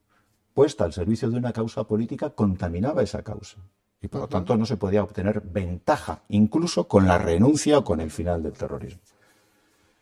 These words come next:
Speaker 1: Yo no sé eso lo que te, a ti te inspira, pero tú lo has dicho muy bien antes.
Speaker 2: Hombre, eh,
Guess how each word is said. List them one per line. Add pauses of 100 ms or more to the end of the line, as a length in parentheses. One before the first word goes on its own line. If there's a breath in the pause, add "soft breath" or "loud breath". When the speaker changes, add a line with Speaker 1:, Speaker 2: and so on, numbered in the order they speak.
(200)
Speaker 1:
Yo
no
sé
eso
lo
que
te,
a
ti
te
inspira,
pero
tú
lo
has
dicho
muy
bien
antes. (440 loud breath)
Speaker 2:
Hombre,
eh,